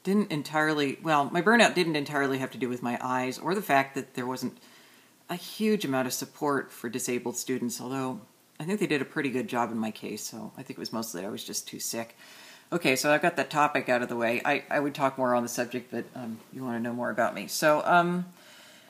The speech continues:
I am forty-three, I live in Seattle, and I don't know if you can tell, but I'm,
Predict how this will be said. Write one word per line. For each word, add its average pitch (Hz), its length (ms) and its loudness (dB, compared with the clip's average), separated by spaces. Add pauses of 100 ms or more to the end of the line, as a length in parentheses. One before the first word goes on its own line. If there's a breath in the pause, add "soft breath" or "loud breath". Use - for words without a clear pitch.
(140 loud breath)
I 151 160 2
am 156 580 0
forty-three, 151 760 0
I 110 40 2
live 143 180 -2
in 135 100 -2
Seattle, 160 680 2 (380 loud breath)
and 147 400 0
I 170 80 0
don't 220 100 2
know 202 80 4
if 165 80 2
you 185 80 2
can 175 140 0
tell, 262 400 8
but 247 80 6
I'm, 220 200 8